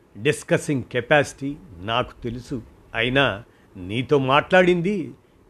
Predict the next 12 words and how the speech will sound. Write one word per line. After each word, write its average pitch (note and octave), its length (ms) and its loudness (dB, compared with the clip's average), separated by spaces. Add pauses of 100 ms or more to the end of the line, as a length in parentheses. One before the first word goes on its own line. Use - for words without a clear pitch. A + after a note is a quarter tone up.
(100)
ఈశ్వరుడు D3 560 2
కాదు, B2 420 0 (720)
ఆయనెవరో A2+ 640 2 (200)
గొప్ప B2+ 260 0
జీనియస్ D3+ 640 2 (140)
అయి B2+ 160 -2
ఉండొచ్చు. A2 500 -8 (680)
నువ్వు E3 180 8 (100)
చెప్పినట్టు D#3+ 800 2 (140)
ఈశ్వరుడు F#3 760 4 (400)
అంతే D3+ 480 4
దయామయుడైతే C#3 1120 2